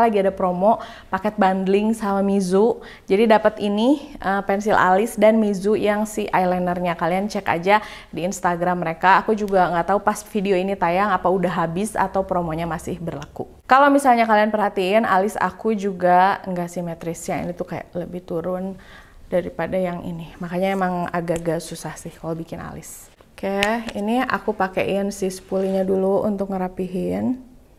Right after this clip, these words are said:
Jadi aku tarik-tarik ke atas. Untuk pensil alis Lux Crime ini tuh bentuknya kecil banget, jadi enak banget pada saat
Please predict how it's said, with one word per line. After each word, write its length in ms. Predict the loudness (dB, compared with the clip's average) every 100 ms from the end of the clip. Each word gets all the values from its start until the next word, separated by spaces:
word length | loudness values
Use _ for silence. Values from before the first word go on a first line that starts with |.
| -20 -20 -20 -20 -14
Jadi 240 | -6 0 2
aku 240 | 0 -2 -6
tarik-tarik 680 | -6 -8 -8 -8 -8 -8
ke 60 | -10
atas. 920 | -12 -10 -8 -6 -4 -6 -8 -12 -20 _ -20 -20 _ _ _ -20 _ -20 _ -4
Untuk 260 | -2 0
pensil 300 | 2 2 4
alis 320 | 4 4 2 -2
Lux 240 | -4 -4
Crime 300 | -4 -2 -2
ini 160 | -4 -4
tuh 240 | 0 2
bentuknya 400 | 2 0 0 -2
kecil 400 | -2 -2 2 4
banget, 480 | 4 2 2 0 2
jadi 400 | 2 4 4 2
enak 480 | 2 0 2 0 2
banget 400 | 2 2 2 2
pada 160 | 4
saat 400 | 4 4 2 0